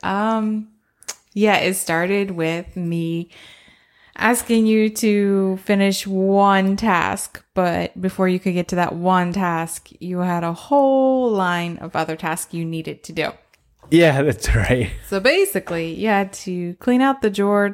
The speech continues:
Speaker 1: to find the bulb, to change the light, to see the room, to toss the junk.
Speaker 2: Yeah, that's, uh, that's right. You wanted me to clean out the, the junk room.
Speaker 1: Mm-hmm.
Speaker 2: And so I finally decided I'm gonna clean out the room.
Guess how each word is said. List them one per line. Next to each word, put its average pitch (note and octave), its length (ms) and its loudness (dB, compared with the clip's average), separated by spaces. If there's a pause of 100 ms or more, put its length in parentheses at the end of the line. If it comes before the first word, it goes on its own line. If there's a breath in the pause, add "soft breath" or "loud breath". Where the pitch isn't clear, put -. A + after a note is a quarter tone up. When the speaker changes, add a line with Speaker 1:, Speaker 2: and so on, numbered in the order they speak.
Speaker 1:
to G3 100 -4
find F#3+ 420 0
the F3+ 40 -6
bulb, F#3 400 2
to E3 100 -12
change F#3 420 -4
the E3 140 -4
light, F3+ 340 0
to F#3 140 -6
see F#3 180 -6
the F3 160 -6
room, F3+ 300 -6
to - 100 -16
toss E3 240 -8
the D3+ 140 -12
junk. G3+ 360 -8 (580 soft breath)
Speaker 2:
Yeah, D3 220 2
that's, C#3 240 0
uh, D3+ 120 4
that's G3 280 2
right. B2 220 0
You C3+ 80 0
wanted C#3+ 160 0
me C#3 120 0
to C3+ 80 -4
clean D3 280 -2
out B2 480 2 (440)
the, C3 200 -2
the B2+ 320 0
junk D3+ 400 0
room. F2+ 340 -6 (340 loud breath)
Speaker 1:
Mm-hmm. F3+ 280 -14
Speaker 2:
And A#2+ 200 2
so B2 120 2
I A#2 120 4
finally C3 300 2
decided A#2+ 420 0
I'm G#2+ 140 -6
gonna A#2+ 300 0
clean A2 280 -4
out G#2 180 -6
the G2+ 80 -8
room. F#2 280 -10